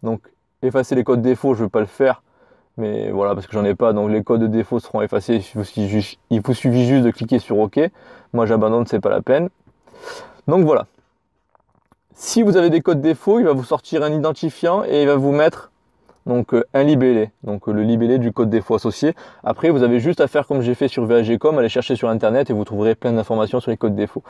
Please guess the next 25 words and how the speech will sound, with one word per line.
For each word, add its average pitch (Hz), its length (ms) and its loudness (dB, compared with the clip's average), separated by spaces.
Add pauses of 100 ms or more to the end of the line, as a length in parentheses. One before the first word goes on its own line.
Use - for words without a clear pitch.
(200)
Voilà, 139 260 2
nous 151 140 0
avons 131 160 -2
fait 147 400 -4
un 120 100 -4
test 131 540 -2
de 123 80 0
la 123 140 4
valise 120 340 2
D 120 100 2
S 120 140 2
cent 127 100 -4
cinquante 117 440 -6 (120)
E 127 180 2 (300)
sur - 160 -4
la 117 80 2
Citroën 117 440 -2
C 117 140 -6
trois 117 200 -4
un - 20 -2
litre 117 220 -6
quatre 113 240 -6
H 117 80 -4
D 113 80 -2
I. 147 160 0